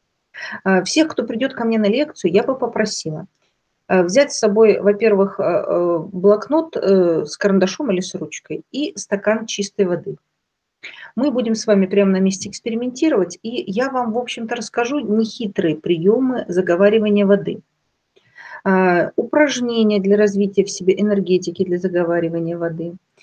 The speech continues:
И, в общем-то, я подскажу вам, э, каким именно образом мы можем воздействовать на свою жизнь, на жизнь своих близких, на воспитание детей,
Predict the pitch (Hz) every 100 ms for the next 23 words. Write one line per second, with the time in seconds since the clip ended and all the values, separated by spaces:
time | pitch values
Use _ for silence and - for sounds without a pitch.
0 | - - _ 247 262 - 208 285 - 247
1 | 220 196 233 262 - _ _ _ 226 -
2 | - 233 220 262 247 247 220 - 202 196
3 | 190 180 170 - _ _ _ _ _ _
4 | _ - 220 - 220 214 285 269 240 247
5 | 240 226 208 _ 262 294 214 180 170 160
6 | 151 - 202 240 - 190 202 254 262 202
7 | 180 196 185 247 - 202 202 262 - 233
8 | 214 190 185 190 190 180 185 180 - 180
9 | 190 240 233 220 - 202 180 165 160 160
10 | 180 - 170 - _ 196 202 208 226 214
11 | 254 254 240 - 185 190 202 - 170 165